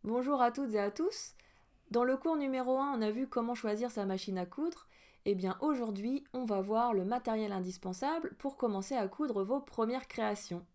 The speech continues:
C'est parti. Alors, que doit contenir la boîte à couture idéale ? C'est ce qu'on va voir dans ce cours.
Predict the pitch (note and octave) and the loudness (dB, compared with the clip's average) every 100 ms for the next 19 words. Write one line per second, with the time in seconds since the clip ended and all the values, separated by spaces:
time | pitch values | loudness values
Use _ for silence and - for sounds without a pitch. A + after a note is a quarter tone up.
0 | _ - B3+ B3 A3+ - F3+ - - - | _ -2 2 2 0 -6 -8 -12 -20 -20
1 | - A3+ F#3+ - - E4 D4 C4 A#3+ A3+ | 6 8 8 6 4 4 8 8 8 2
2 | A3 D4+ E4 G#3+ F#3+ G3 B3+ D4+ D4+ - | 4 4 6 8 8 8 8 8 6 4
3 | G3+ - C#4 - D#4 E4 D#4 C#4 A#3 G#3 | 4 4 4 6 4 4 2 2 8 8
4 | D3+ - G3+ - - F3+ F3+ F#3 A#3 B3+ | 8 2 -8 -10 -6 2 4 6 6 8
5 | C4+ B3+ G3+ B3+ A3 G#3 F3 E3 | 6 4 0 2 0 0 -4 -4